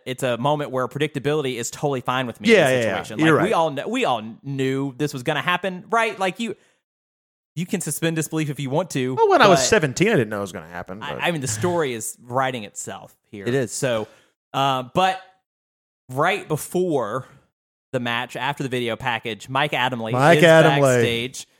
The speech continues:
Speaker 1: uh, with Ric Flair.
Speaker 2: Ladies and gentlemen, I'm here now with Ric Flair.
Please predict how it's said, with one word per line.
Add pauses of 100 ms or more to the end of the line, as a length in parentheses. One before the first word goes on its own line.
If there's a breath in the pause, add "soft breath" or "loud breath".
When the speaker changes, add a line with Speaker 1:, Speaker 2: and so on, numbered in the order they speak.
(220)
Speaker 1:
uh,
with
Ric
Flair.
Speaker 2:
Ladies
and
gentlemen,
I'm
here
now
with
Ric
Flair.